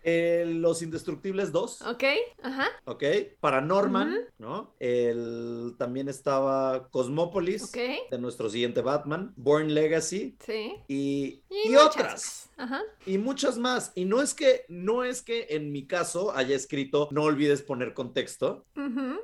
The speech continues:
Speaker 1: en esta parte, y lo está investigando ahorita en Google. No
Speaker 2: No.
Speaker 1: es eso. Es que quiero que piensen en las cosas que les estoy diciendo, como en la canción de We Are Young, de Fun,
Speaker 2: Ujú.
Speaker 1: punto.
Speaker 2: Fun, punto, sí.
Speaker 1: Fun, punto.
Speaker 2: No
Speaker 1: Porque es fun,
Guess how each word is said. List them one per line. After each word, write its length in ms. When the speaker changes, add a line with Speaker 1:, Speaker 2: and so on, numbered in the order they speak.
Speaker 1:
en 140
esta 280
parte, 320
y 60
lo 100
está 160
investigando 540
ahorita 260
en 80
Google. 360
No 100
Speaker 2:
No. 80
Speaker 1:
es 140
eso. 400
Es 140
que 100
quiero 260
que 320
piensen 320
en 100
las 140
cosas 260
que 80
les 120
estoy 200
diciendo, 380
como 180
en 80
la 240
canción 400
de 60
We 260
Are 160
Young, 420
de 140
Fun, 440
Speaker 2:
Ujú. 100
Speaker 1:
punto. 380
Speaker 2:
Fun, 260
punto, 400
sí. 340
Speaker 1:
Fun, 160
punto. 460
Speaker 2:
No 120
Speaker 1:
Porque 100
es 60
fun, 60